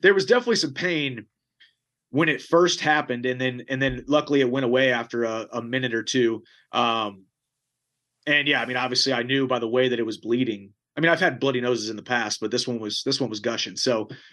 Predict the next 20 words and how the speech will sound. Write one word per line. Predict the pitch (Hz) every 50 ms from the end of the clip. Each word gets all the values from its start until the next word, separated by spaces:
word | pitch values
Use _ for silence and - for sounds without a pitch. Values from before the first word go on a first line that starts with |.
| - -
um, | 120 120 120 117 117 113 107 101 98 - _ _ _ _ _ _ _ _ _ _ _ _ _ _ _ _ _ _ _ -
didn't | 175 175 151
really | 143 139 139
affect | 135 - 127 120 - -
me | 120 120 117 104
much. | 120 117 120 120 - -
Like | 151 160 156
I | 170 151
said, | - 170 160 139 113 101 - - - - _ _ _
subconsciously, | - - - - - 180 175 156 - - 170 175 175 170 170 165 - - 175 175 165 165 156 160 - _ _ _ _ -
uh, | - 127 131 127 123 120 117 113 -
maybe, | 113 120 127 135 143 151 147 160 170 165 165 - -
but | - 113 127 131 127 123 - _ _ _ -
consciously | - 135 139 143 127 127 123 - 131 120
I | 117
wasn't | 120 123 120 120 107 101
really | 117 120 117 110 104
thinking | - 113 113 113 - 90
about | 90 92 92 95
it. | - -